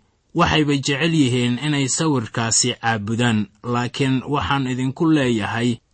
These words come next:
waxaa idin dooroon inaad Ciise ku haysataan qalbiga ama niyadda,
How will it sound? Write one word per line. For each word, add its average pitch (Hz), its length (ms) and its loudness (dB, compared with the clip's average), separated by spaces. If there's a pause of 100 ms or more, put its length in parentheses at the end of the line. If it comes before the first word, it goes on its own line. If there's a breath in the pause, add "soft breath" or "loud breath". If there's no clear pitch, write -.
(260)
waxaa 156 500 4
idin 143 440 2
dooroon 131 640 4 (320)
inaad 143 380 0 (100)
Ciise 127 640 0
ku 165 160 0
haysataan 123 760 -2
qalbiga 110 680 -2
ama 117 240 2
niyadda, 117 540 2